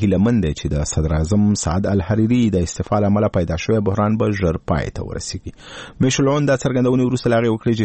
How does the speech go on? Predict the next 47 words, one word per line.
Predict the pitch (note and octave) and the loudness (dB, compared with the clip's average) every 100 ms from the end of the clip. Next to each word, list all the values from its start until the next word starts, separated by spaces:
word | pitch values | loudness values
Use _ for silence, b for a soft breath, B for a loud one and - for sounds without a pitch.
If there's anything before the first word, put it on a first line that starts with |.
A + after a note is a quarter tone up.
| - | 0
سعد | F#2+ G2+ F#2+ | 0 0 2
الحریري | E2+ E2+ F#2 A#2 | 0 2 2 0
په | D#2+ - | -2 -2
سعودي | D#2 F#2 B3+ | -2 0 0
کې | - - | -2 -2
چیرته | D3 - | -2 -2
چې | - F2+ | -2 0
نوموړي | F#2 G#2+ G2+ | 2 2 0
خپله | - A#2 G2 | -2 0 0
استعفا | - - B2 | -2 -2 0
اعلان | B2+ A#2+ A#2 | 2 0 0
کړه، | B2 | 2
وویل | C3 B2+ | 2 2
چې | - B2+ | 0 0
دی | E2+ | 0
به | D#2+ F2+ - | 0 -2 -4
په | - - | -12 -6
فرانسې | - G3+ - - | 0 0 0 -8
ته | - - | -8 -10
ولاړ | - - | -10 -10
شي. | - B B B B - | -12 B B B B 0
رضوان | G#2+ B2+ B2+ B2 | 2 2 2 2
مراد | B2+ B2+ - | 2 0 0
په | A#2 A2+ | 0 2
دې | A2 | 2
اړه | G2+ | 2
د | F#2 G2+ | 2 0
رویټرز | G2 F#2+ F2 - - - | 0 -2 -4 -10 -12 -6
خبري | D#2+ F2 E2+ | -2 0 0
اژانس | D#2+ E2 D#2 - | 0 -2 -2 -6
رپورټ | C2 - E2+ - | -8 -6 -6 -2
وړاندې | B2 C3 C#3+ | 0 2 0
کوي. | E3+ A#3+ | 0 0
ورپسې | F#3 - - D#3 b b b b b b - F2 E2 | 0 -2 -2 -2 b b b b b b -6 -2 0
د | D#2+ D2 - | 0 -2 0
کور، | B2 C3 - | 2 2 0
کلي | - C3+ D3 | -2 0 2
او | D3 C3+ | 2 2
د | G2 E2 | 0 0
ماشوم | C#2+ - C#3+ G2+ | -4 -2 0 0
د | C#2+ | -4
حقونو | - D#2 C#2+ - | -6 -6 -4 -6
پروګرامونه | D2 D2 E2+ F#2 - | -4 -2 0 0 0
له | G2+ D#2 | 0 0
یاده | D2+ - | -2 -4
مه | - - | -6 -8
باسئ. | - A#1 | -10 -12